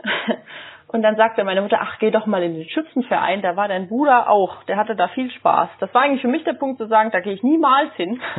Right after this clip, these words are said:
<laughs> Man muss dazu sagen, mein Bruder ist siebzehn Jahre älter. Äh, wir sind sehr, sehr verschieden. <laughs> Und da war für mich eigentlich, nee, also wenn dem das Spaß gemacht hat, hat, kann mir das bestimmt keinen Spaß machen.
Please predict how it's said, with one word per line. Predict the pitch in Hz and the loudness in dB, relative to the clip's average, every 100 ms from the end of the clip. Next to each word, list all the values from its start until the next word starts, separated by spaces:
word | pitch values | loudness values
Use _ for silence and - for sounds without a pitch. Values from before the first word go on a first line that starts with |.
| 127 | -10
<laughs> | - - | -12 -6
Man | - | -2
muss | 247 247 | 0 2
dazu | 240 285 | 0 0
sagen, | 247 254 | 2 2
mein | 226 220 | 2 -2
Bruder | 269 226 | 0 0
ist | - | -2
siebzehn | 294 - 226 | -8 -6 0
Jahre | 208 202 - | 2 2 2
älter. | 214 233 160 202 - - - - - | 0 2 0 -2 -6 -18 -18 -8 -6
Äh, | 208 | -2
wir | 220 | -2
sind | 214 208 | -2 2
sehr, | 220 | 2
sehr | 247 226 | 2 0
verschieden. | 226 - 269 269 196 269 - - 254 254 - - - | -4 -4 -4 0 0 0 -2 -2 -2 -2 -6 -10 -10
<laughs> | - 120 - - 349 - | -8 -4 -2 -4 -8 -4
Und | 247 | 2
da | 226 226 | 2 4
war | 208 240 | 2 2
für | |
mich | 214 247 - | 0 0 0
eigentlich, | 202 170 | -2 -2
nee, | 180 147 147 - | -2 -2 -2 -2
also | 175 160 | 0 2
wenn | 165 170 | 0 0
dem | 208 269 | 0 2
das | 247 | 0
Spaß | - 220 247 | 2 2 2
gemacht | 196 202 | -4 -4
hat, | 196 - 190 - 175 | -8 -8 -4 -4 -4
hat, | 196 180 | -6 -8
kann | - | -4
mir | 180 | -4
das | 175 - | -4 -6
bestimmt | - - 311 | -12 -8 -2
keinen | 208 208 | 0 -2
Spaß | - 214 302 | 0 0 0
machen. | 277 254 269 | -6 -6 -8